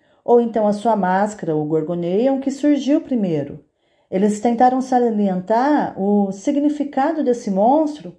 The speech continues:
para o imaginário grego, como também tentaram estabelecer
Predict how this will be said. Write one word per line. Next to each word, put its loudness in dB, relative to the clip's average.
para 0
o 2
imaginário 0
grego, 0
como 2
também 2
tentaram 0
estabelecer 0